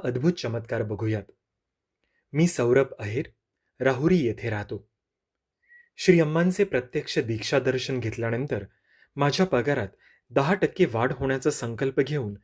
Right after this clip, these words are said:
व प्रार्थना करून मी सात शनिवार व्रत केले. मी अल्पकालिक शिक्षक म्हणून काम करतो. सात दिवसांचे उपवास केल्यानंतर सोमवारी मला शाळेकडून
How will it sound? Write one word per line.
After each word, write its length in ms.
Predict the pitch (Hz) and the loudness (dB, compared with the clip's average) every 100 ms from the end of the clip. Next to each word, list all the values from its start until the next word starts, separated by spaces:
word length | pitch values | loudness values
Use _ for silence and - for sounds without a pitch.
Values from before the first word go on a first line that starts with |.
| _ _ 180 | _ _ -2
व 80 | |
प्रार्थना 500 | 185 143 113 113 170 | 0 2 0 0 0
करून 300 | 165 147 107 107 _ _ - | 2 2 0 -6 _ _ -6
मी 80 | 147 | -4
सात 260 | - 151 180 | 2 2 0
शनिवार 440 | 180 139 139 151 165 | -6 -2 0 2 2
व्रत 280 | 117 110 - | -2 -4 -6
केले. 200 | 117 104 - _ _ _ _ _ _ _ | -4 -4 -8 _ _ _ _ _ _ _
मी 180 | 151 165 | 2 6
अल्पकालिक 580 | 170 175 185 175 180 185 | 6 4 2 2 2 0
शिक्षक 420 | - 123 - 143 | -2 -2 -4 -4
म्हणून 240 | 143 156 180 | -2 0 0
काम 220 | 110 110 | -4 -2
करतो. 420 | 113 107 101 _ _ _ _ _ _ _ _ - | -4 -4 -8 _ _ _ _ _ _ _ _ -6
सात 300 | - 139 143 | 0 2 4
दिवसांचे 500 | 127 120 143 139 131 | 4 4 0 2 2
उपवास 420 | 113 131 131 - | 2 2 -2 -2
केल्यानंतर 580 | 123 117 123 170 110 101 _ _ _ | -2 -2 -2 -2 -4 -6 _ _ _
सोमवारी 460 | - 165 160 170 190 | 0 2 4 4 4
मला 220 | 185 185 | 4 2
शाळेकडून 540 | 185 120 123 123 113 | 0 0 0 0 -4